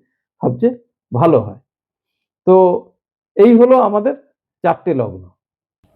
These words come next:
যে চারটে লগ্নের কথা আমি বললাম, মেষ, বৃষ, সিংহ এবং মীন, ট্রানজিটে যখনই শনি এখন যে মুভমেন্ট করছে, ডাইরেক্ট হবেন কবে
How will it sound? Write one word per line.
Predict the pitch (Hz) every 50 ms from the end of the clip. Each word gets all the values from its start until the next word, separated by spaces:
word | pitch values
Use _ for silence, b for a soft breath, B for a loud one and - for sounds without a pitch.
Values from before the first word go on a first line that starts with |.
| _ -
যে | - 131 156 196 220 -
চারটে | - 220 208 208 208 - 226
লগ্নের | 220 208 185 175 175 185 214 196
কথা | 185 214 202 208 196
আমি | 196 196 190 175
বললাম, | 147 151 170 175 180 180 175 214 240 - _ _ _ _ _ _ _ _ _ _ _ _ _ _
মেষ, | - 147 156 165 185 214 208 - - _ _ _ _ _ _ _ -
বৃষ, | 127 120 120 147 190 202 196 196 - _ _ _ _ _ _ _ _ _ _ _ _ _ _ _ -
সিংহ | - 139 151 160 156 165 180 202 220 233 _ _ - 143 151
এবং | 147 175 214 240 262 - _ _ _ _ _ _
মীন, | - 131 139 135 131 113 95 - - - _ _ _ _ _ _ _ _ _ _ _ _ _ _ _ _ _ _ _ -
ট্রানজিটে | 156 165 170 185 196 180 202 202 - 214 208 208 208 - - _ - 131 131
যখনই | 147 170 196 - 190 196 190 190 196 202 202 247 240 _ _ _ _ _ _ _ _ _ _
শনি | - 165 156 170 175 180 190 190 214 - _ _ _ _ _ _ _ _ -
এখন | 143 139 - 190 196 196
যে | 180 180
মুভমেন্ট | 170 156 160 156 156 170 196 190 185
করছে, | - 151 131 - - 110 107 - 131
ডাইরেক্ট | 113 123 127 143 165 180 170 -
হবেন | 180 175 170 185 180
কবে | 175 185 175 170 185